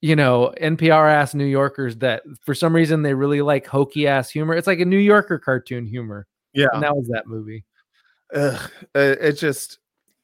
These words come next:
Speaker 2: I mean, I, it, it, there's literal dad jokes in it. There's literal, like, the jokes that exist in, in the story are him telling a joke, the, a setup punchline joke.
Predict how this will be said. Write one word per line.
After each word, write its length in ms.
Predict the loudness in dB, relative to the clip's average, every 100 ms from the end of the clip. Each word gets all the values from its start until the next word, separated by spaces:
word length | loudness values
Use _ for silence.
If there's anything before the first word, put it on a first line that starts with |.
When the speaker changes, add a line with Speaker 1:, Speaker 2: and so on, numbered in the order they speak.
| _ _
Speaker 2:
I 140 | -4 -2
mean, 460 | 0 -2 -4 -8 -14 _ _ _ _ _ _ _ _ _
I, 100 | -4
it, 280 | -2 -2 -2 0
it, 220 | 0 2
there's 200 | 0 0
literal 400 | 2 4 6 4
dad 300 | 2 2 0
jokes 400 | 0 -2 -2 -8
in 100 | -8
it. 140 | -10 -16 _ 0
There's 220 | 0 0
literal, 680 | -2 0 2 4 4 2 -2 0
like, 360 | 2 0 0 0
the 220 | 4 2
jokes 480 | 4 2 2 -4 2
that 180 | 2
exist 420 | 2 -2 -6 -6 -6
in, 200 | -6 -6 -4
in 480 | -2 -2 -6 -10 -18 _ _ _
the 220 | -4 0 0
story 680 | 0 2 4 4 2 -4 -4
are 220 | 0 0
him 500 | 0 -2 -2 -6 -12 _ _ _ _ _ _ _ _ _ _ _ _
telling 380 | 0 4 4 2
a 60 |
joke, 480 | 0 4 2 2 _ _ 0
the, 220 | 2 2
a 40 |
setup 420 | 0 2 2 0
punchline 640 | -4 -4 -4 -4 -4 -4 -8
joke. 480 | 0 0 0 -8